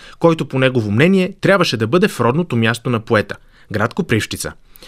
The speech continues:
Всички тези разноски по негово предвиждане щяха да възлязат на около седемдесет хиляди лева. Ние бяхме събрали вече почти половината. Разчитахме до изработването на паметника да съберем цялата сума.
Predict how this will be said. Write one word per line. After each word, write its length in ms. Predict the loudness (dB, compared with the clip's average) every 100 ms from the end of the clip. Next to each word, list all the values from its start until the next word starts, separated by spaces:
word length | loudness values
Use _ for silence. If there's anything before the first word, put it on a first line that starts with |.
| -8
Всички 280 | -2 0 2
тези 280 | 2 4 4
разноски 460 | 2 2 2 0 0
по 140 | 2
негово 360 | 2 0 -2 -2
предвиждане 580 | -2 2 2 2 -2 -6 -20 -10
щяха 300 | 0 0 0
да 100 | 0
възлязат 420 | 2 2 0 2
на 80 | 0
около 280 | 2 0 0
седемдесет 600 | -2 -2 -4 0 -2 -2
хиляди 320 | -4 -2 -2
лева. 220 | -2 -4 -14 -20 -20 -4
Ние 160 | 0 2
бяхме 320 | 0 0 -2
събрали 420 | -2 0 0 0
вече 280 | -2 -2 -4
почти 220 | -2 -2
половината. 520 | 0 0 2 -2 -6 -18 -20 -20 -2
Разчитахме 540 | -2 0 0 2 2
до 100 | 2
изработването 640 | 2 2 0 0 0 -2 -2
на 60 |
паметника 640 | 0 0 2 0 2 0 0
да 120 | -4 -2
съберем 360 | 0 2 0
цялата 360 | -2 -2 -2 -4
сума. 300 | -4 -6